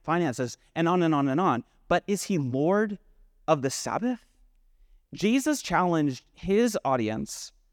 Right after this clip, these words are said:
by reminding them that they weren't made for the Sabbath. But Jesus challenges us today by telling us that he is Lord of the Sabbath. They needed to hear that the Sabbath wasn't about rules and laws, but about rest and delight. We need to hear that God is still the God of Sabbath,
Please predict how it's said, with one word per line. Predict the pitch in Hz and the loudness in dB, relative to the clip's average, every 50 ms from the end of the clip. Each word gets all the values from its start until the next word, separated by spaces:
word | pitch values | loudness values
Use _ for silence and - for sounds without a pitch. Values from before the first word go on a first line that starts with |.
| _ _ _ - | _ _ _ 2
by | 175 175 | 2 4
reminding | 175 175 165 156 165 202 247 254 247 226 185 | 4 4 4 4 4 4 4 4 4 4 4
them | 156 151 151 151 | 4 2 2 2
that | 156 151 - 127 | 2 0 0 0
they | 147 175 208 | 2 2 2
weren't | 226 180 147 160 175 180 156 | 2 2 2 2 0 0 0
made | 147 151 147 151 127 | 0 -2 -2 -2 -2
for | - 139 120 | -2 -4 -4
the | 117 | -4
Sabbath. | - - - 123 117 107 - 78 - - _ _ _ _ _ _ _ _ | -4 -6 -4 -4 -4 -4 -6 -10 -12 -18 _ _ _ _ _ _ _ _
But | - 175 160 | 0 0 0
Jesus | 127 139 190 233 254 254 269 - | 2 2 0 2 2 0 -2 -6
challenges | - - 196 202 208 185 175 156 143 - | -2 -2 0 0 2 0 0 -2 -2 -2
us | 180 190 - - | -4 -4 -4 -4
today | - 175 131 160 175 165 147 | -4 -4 -2 0 0 0 0
by | 131 123 131 | 2 0 0
telling | 127 - - 208 233 220 165 139 | -2 0 -2 0 0 2 2 0
us | 120 120 - | 0 -2 -4
that | - - _ _ | -8 -12 _ _
he | - 196 202 214 220 220 | -4 -2 0 0 0 0
is | - 175 147 127 | 0 -2 -4 -2
Lord | 143 165 170 147 123 117 123 120 _ _ _ _ _ - | -2 0 0 2 2 0 -2 -4 _ _ _ _ _ 0
of | 147 147 131 | 0 0 0
the | 143 | -2
Sabbath. | - - 208 185 127 - - - - - _ _ _ _ _ _ _ - | -4 -2 -2 -2 -2 -4 -10 -12 -18 -20 _ _ _ _ _ _ _ -6
They | 131 151 185 220 | 0 2 4 6
needed | 247 269 233 240 202 165 | 6 4 4 2 0 0
to | 175 165 | -2 -2
hear | 151 202 208 196 | 0 0 0 0
that | 170 160 | 0 0
the | 156 170 | -2 -4
Sabbath | - - 180 190 220 247 - - | -2 0 0 0 0 -2 -2 -2
wasn't | 208 196 170 180 165 | -2 -2 -2 -2 -2
about | 165 180 156 - | 2 2 2 2
rules | 147 143 180 208 208 185 175 156 | 2 2 2 2 4 2 2 0
and | 143 143 151 143 143 | 0 -2 -2 0 2
laws, | 170 196 185 160 143 143 | 2 4 4 4 2 0
but | 135 160 | -2 -2
about | 156 143 156 131 98 | 2 2 2 2 2
rest | 127 156 180 202 - - - _ _ _ _ _ - | 2 0 0 0 -2 -8 -12 _ _ _ _ _ -4
and | - 151 135 | 0 0 2
delight. | 135 135 170 175 160 120 - - - - - _ _ _ _ _ _ _ _ _ - | 2 2 2 2 0 0 -2 -8 -16 -18 -20 _ _ _ _ _ _ _ _ _ -6
We | 120 123 165 196 | 0 2 4 4
need | 214 214 202 156 | 6 4 4 2
to | 156 | 0
hear | 131 - 139 139 135 | 0 0 2 0 2
that | 117 117 110 | 0 0 0
God | 131 139 170 156 123 117 117 117 - | 0 2 4 4 2 2 0 -4 -6
is | 131 - | -8 -8
still | - - - 165 170 | -8 -4 -2 -2 0
the | 147 135 | 0 0
God | 117 131 131 | -2 0 -2
of | 113 110 | -2 -4
Sabbath, | - - 127 104 87 80 - _ _ | -6 -6 -6 -6 -6 -8 -12 _ _